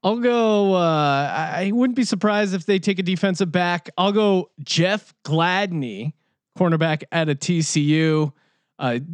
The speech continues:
Saints got rid of Eli Apple. Maybe they need a little help there in the defense. He's got great foot speed. So yeah, I'll, I'll,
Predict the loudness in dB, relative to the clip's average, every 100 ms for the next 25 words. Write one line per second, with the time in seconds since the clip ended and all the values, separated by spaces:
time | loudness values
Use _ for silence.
0 | -16 _ _ _ -4 -2 0 0 2 2
1 | 0 0 0 0 0 0 0 0 2 2
2 | 0 0 0 2 2 0 0 0 -2 -2
3 | 0 0 0 -2 -2 0 -2 0 0 0
4 | -2 -8 -12 _ _ _ _ -4 -2 0
5 | -2 0 -2 -2 -4 -4 -2 0 0 0
6 | -2 0 2 0 -2 -4